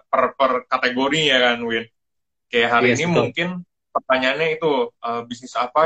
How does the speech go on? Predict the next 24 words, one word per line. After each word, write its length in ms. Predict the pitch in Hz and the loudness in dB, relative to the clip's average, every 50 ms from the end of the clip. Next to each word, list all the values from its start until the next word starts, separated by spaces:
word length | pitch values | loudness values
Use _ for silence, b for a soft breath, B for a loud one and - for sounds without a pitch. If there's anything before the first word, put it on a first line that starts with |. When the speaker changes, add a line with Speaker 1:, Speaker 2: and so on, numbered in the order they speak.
| 160 | 2
Speaker 1:
yang, 220 | 147 143 156 165 175 175 170 _ _ _ _ _ _ _ _ _ _ _ _ _ _ _ _ _ _ 135 | 2 2 0 0 0 -4 -8 _ _ _ _ _ _ _ _ _ _ _ _ _ _ _ _ _ _ -2
eh, 400 | 131 127 127 127 127 127 127 127 123 | -2 0 0 0 0 0 -2 -2 -4
tepat 400 | - - - - 185 170 - - _ 127 | -6 -10 -4 -2 0 0 -2 -4 _ -20
untuk 320 | 127 127 - 160 160 _ _ _ | -16 -12 -12 -12 -12 _ _ _
pemula 580 | - 131 127 127 123 127 131 131 123 120 117 117 | -16 -14 -12 -10 -6 -4 -2 -2 -2 -2 -4 -6
lakukan? 400 | - - 120 - - 123 107 104 _ _ _ _ _ _ _ _ _ _ _ _ _ _ _ _ - | -10 -14 -16 -10 -6 -6 -6 -8 _ _ _ _ _ _ _ _ _ _ _ _ _ _ _ _ 0
Speaker 2:
Yes. 160 | 131 135 135 | 2 4 4
Speaker 1:
Oke. 140 | 123 117 110 104 - - _ _ | 4 4 2 0 -2 -6 _ _
Speaker 2:
Dan 160 | - 135 143 151 151 | -2 0 0 2 2
saya 220 | 175 156 151 170 202 220 | 2 2 4 4 4 4
nggak 160 | 196 180 165 - | 4 2 2 0
punya 180 | 170 160 160 160 151 | -2 -2 -2 0 0
produk 280 | 151 147 147 185 196 170 | 2 2 4 2 2 2
untuk 200 | 156 151 156 165 165 | 0 0 0 0 0
dijual. 400 | 151 135 147 151 165 156 135 120 | 0 0 2 2 2 4 4 2
Nah, 140 | 131 127 139 | 2 0 0
itu 180 | 165 165 175 | 0 -2 -4
tuh 80 | 160 151 127 | -4 -4 -2
banyak 180 | 127 131 131 - | -2 -2 -2 -4
banget 200 | - - 165 160 | -4 -4 -2 -2
yang 80 | 151 143 | 0 0
nanya 160 | 135 127 131 | 0 2 2
di 80 | 131 127 127 | 2 2 2
email. 180 | 127 120 110 | 0 -2 -4